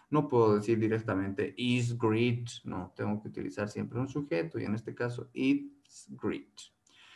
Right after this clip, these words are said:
Ok, excelente. Next. Is it big? Is it big?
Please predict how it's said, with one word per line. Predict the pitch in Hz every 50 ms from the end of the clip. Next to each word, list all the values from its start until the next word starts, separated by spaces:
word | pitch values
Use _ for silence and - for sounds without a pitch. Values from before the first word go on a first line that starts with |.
| - - _ _ _ _
Ok, | - - 98 90 104 - - - - - - - -
excelente. | 151 143 110 - - - 90 - 53 - - - - - _ _ _ _ _ _ _ _ _ _ _ _ _ _ _ _ _ _
Next. | 139 139 139 127 113 101 120 - - - - _ _ _ _ _ - - _ _ _ -
Is | 147 139 131 139 - - -
it | 196 240 - - 208 170
big? | 120 117 110 107 104 113 170 - - - - - - - - -
Is | 131 123 120 - - -
it | - 220 240 - - 156 113
big? | 117 107 104 101 110 147 - - -